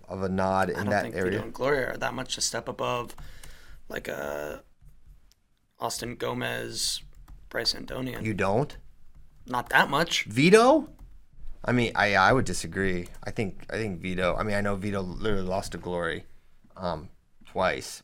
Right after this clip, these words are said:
Speaker 1: but man, I, I don't know. My, my opinion is that they are. They're, they're
Speaker 2: I just don't think it's an enough step up to hardly even come into consideration.
Speaker 1: Well, if there's seven criteria or whatever, I think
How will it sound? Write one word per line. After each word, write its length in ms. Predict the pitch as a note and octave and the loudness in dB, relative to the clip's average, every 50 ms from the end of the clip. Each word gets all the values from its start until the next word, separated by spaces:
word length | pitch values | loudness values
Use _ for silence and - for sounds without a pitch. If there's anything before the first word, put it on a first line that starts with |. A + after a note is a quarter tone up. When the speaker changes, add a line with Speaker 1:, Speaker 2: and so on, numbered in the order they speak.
| _ _ - | _ _ -2
Speaker 1:
but 360 | G#2 G2+ F2+ C#2 - - - - - - - - - - - - _ _ _ - | 2 2 2 2 0 -4 -14 -20 -20 -20 -20 -20 -20 -20 -20 -20 _ _ _ -16
man, 100 | - - - - | -16 -10 4 8
I, 240 | D#3 F#3+ D#3 G3 | 10 10 12 12
I 40 | A#3 | 12
don't 100 | A3 E3 | 12 12
know. 60 | C#3 | 12
My, 280 | C3+ D3+ G3 A3 E3+ - | 10 10 10 10 8 6
my 180 | - C#3 D#3+ F3+ | 6 6 6 6
opinion 440 | D3 G2+ - A2+ G2+ G2+ G2 G2 G2 | 6 4 2 0 0 0 0 0 0
is 160 | F#2+ F#2 F2+ | -2 -2 -2
that 160 | F#2+ F#2 - | -4 -6 -4
they 140 | - C#2 C2+ | -6 -4 0
are. 360 | E2 G#2+ G2+ D2+ A#1 - - - - - - | 2 2 2 2 0 -4 -6 -12 -16 -18 -12
They're, 240 | E2+ F#2 E2+ C#2 - - | -8 -6 -6 -6 -8 -6
they're 220 | E2+ F2 E2 - | -4 -2 0 0
Speaker 2:
I 40 | C#3+ | 0
just 160 | C#3 C#3 - | 0 2 0
don't 120 | D#3 D3 B2+ | 0 2 2
think 160 | C#3+ C#3 C3 | 0 0 -2
it's 200 | A#2 - - - | -2 -2 -2 -2
an 320 | C3 B2+ B2+ B2 B2 - - - | 0 -2 -2 -4 -6 -8 -6 -2
enough 360 | B2+ B2+ B2+ B2+ C3 B2+ - | 0 2 2 2 2 0 -2
step 420 | - - - - - C3 B2+ B2+ | -4 -2 -2 0 0 0 0 0
up 160 | C3 B2+ - - | -2 -4 -4 -4
to 260 | - C3 B2 A#2+ A#2+ | -4 -4 -2 -2 -4
hardly 380 | A#2 - D3 D#3 D#3+ D3+ D3+ - | -2 0 2 2 2 2 0 0
even 340 | - D3+ C#3+ C#3 C#3+ C#3 C3 | 0 -2 0 0 -2 -4 -2
come 200 | - C#3+ C3+ C3+ | -4 -4 -2 -2
into 360 | C3+ C3 - - C3 C3 B2+ | -4 -6 -4 -4 -4 -6 -6
consideration. 800 | B2 - B2 C3 - - B2 A#2+ A#2 A#2+ - - - B2+ C3+ - _ - - - _ - - - - - - - - - - - - - - - - - - | -6 -8 -6 -4 -4 -4 -4 -6 -6 -4 -6 -6 -6 -8 -14 -18 _ -20 -20 -20 _ -18 -12 -8 -8 -8 -8 -10 -14 -14 -14 -14 -14 -14 -14 -14 -16 -2 10
Speaker 1:
Well, 440 | D3+ E3+ D#3+ D3+ C#3+ - - - - | 12 12 12 12 10 6 2 -2 -2
if 140 | C#3 C#3 - | -2 -2 4
there's 200 | - D3+ C#3 C3+ | 6 6 6 6
seven 340 | - - E3 D#3 D3 D3+ C#3 | 8 10 10 10 10 8 6
criteria 460 | - D3 C#3 C3 - D3 C#3 B2+ A#2+ A#2 | 8 10 8 10 10 8 8 10 10 10
or 60 | A2 | 8
whatever, 320 | G#2 G2+ G2+ G2+ G2+ G#2+ | 8 6 6 6 6 8
I 100 | F2+ G#2 | 8 6
think 380 | G#2+ - C3 A#2 G#2 - - | 8 8 6 6 6 2 -4